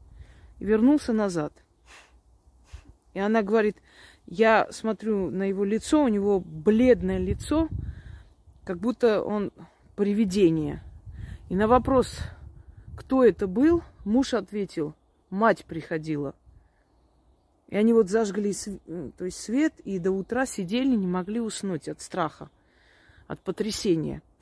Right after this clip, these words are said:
А приходила она, стучалась, он подошел,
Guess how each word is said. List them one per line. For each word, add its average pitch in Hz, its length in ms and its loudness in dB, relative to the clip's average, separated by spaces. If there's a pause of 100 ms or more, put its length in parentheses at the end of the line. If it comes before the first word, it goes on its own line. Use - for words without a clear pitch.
(1120)
А 202 220 0
приходила 247 680 4
она, 208 180 -2
стучалась, 202 760 -4 (880)
он 247 200 0
подошел, 226 680 0